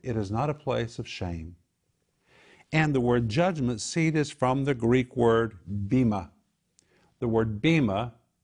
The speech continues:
is not even the word for a throne.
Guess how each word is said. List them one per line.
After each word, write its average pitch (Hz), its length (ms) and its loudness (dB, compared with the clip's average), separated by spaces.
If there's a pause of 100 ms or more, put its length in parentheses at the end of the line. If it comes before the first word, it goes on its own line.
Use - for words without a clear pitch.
(120)
is 131 220 2
not 156 240 0
even 127 220 -4
the 110 80 -2
word 107 380 -2 (920)
for 117 220 2
a 95 60 -2
throne. 117 680 -2